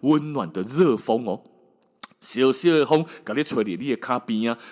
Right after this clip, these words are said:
让你较不会寒啊。哦，那这个经典列车上，我上次去坐呢，我只记，诶，记得有一个东西比较不方便，就是列车上没有提供插座。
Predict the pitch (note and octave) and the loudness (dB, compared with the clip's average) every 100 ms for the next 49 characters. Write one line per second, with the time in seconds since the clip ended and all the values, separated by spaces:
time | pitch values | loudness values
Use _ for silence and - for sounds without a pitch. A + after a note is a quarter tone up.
0 | - B2 G3 G3 F#3+ B2 G#2 A2+ G#2 B2 | -2 2 2 2 2 2 0 -4 -2 -2
1 | C3+ - _ _ _ _ _ _ - B2 | -2 -6 _ _ _ _ _ _ -8 -2
2 | G#3 A3 - C4 A3 - B3 G3+ B2 E3 | -2 0 -2 2 0 2 2 2 2 2
3 | D#3 D#3 D3 D3 A2 E2+ E3+ D#3+ D#3+ D#3+ | 2 2 0 0 -2 -4 -4 -6 -8 -10
4 | D#3+ A#3 G3 D3+ C3+ A2 C3+ - G#2 - | -6 0 2 2 0 0 0 -2 -10 -10
5 | B2 C#3 _ _ _ - G#2 F#2+ F2+ - | -12 -12 _ _ _ -8 -6 -6 -8 -2
6 | G3 A2+ G#2 F2+ - F#2 C3+ B2+ B2 B2 | -2 0 -4 -4 -4 -2 -2 -2 -4 -8
7 | B2+ - G#2+ E2 D2+ F#3+ B2 D3 B2+ C3 | -12 -8 -8 -8 -6 -4 -4 -4 -4 -4
8 | E3 - - - - B2+ A#2 G2 F#3+ A#3 | -6 -8 -14 -18 0 0 0 -4 2 2
9 | C#3+ D#3 D#3 C#3+ - _ A#2 B2 F#3 A2 | 4 2 0 -2 -6 _ -2 2 2 0
10 | - G#2+ B2+ B2+ - C3+ A#2+ B2 - C3+ | -2 -8 -6 -8 -4 -2 -2 -4 -2 -2